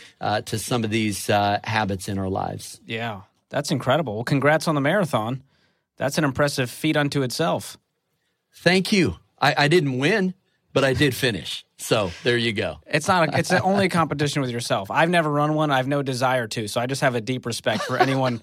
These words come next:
Speaker 2: <laughs> willing to do the work and, and make it happen. Oh, that's
Speaker 1: I, I
Speaker 2: awesome.
Speaker 1: love it.
Speaker 2: So what do you recommend to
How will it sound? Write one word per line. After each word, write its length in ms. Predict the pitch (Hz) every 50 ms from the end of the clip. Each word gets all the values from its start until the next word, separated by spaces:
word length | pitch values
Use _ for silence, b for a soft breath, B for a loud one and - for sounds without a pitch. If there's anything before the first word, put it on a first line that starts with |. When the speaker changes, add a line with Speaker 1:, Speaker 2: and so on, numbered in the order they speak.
| _ -
Speaker 2:
<laughs> 80 | -
willing 400 | - 165 165 202 190 185 175 170 151
to 120 | 165 151
do 180 | 139 156 160 151
the 80 | 147
work 320 | 143 143 147 143 139 135 -
and, 300 | 135 135 131 127 127 -
and 160 | 139 135 135 135
make 200 | 139 143 135 -
it 60 | 131
happen. 420 | 139 123 113 - 107 104 - - B B B B B B B B B B B
Oh, 100 | - 127
that's 160 | 127 131 123 113
Speaker 1:
I, 60 | 117
I 60 | 117
Speaker 2:
awesome. 220 | 120 - 120 113
Speaker 1:
love 200 | 113 113 107 98
it. 200 | 101 98 - - _ _ _ _ _ _ _ _ _ _ _ - -
Speaker 2:
So 160 | - - 185
what 140 | 175 190 214
do 80 | 247
you 80 | 247 226
recommend 680 | 208 196 - 170 156 156 151 151 151 147 143 143 - - _ _ _ _ _ _ _ -
to 460 | - - 151 147 143 139 135 127 117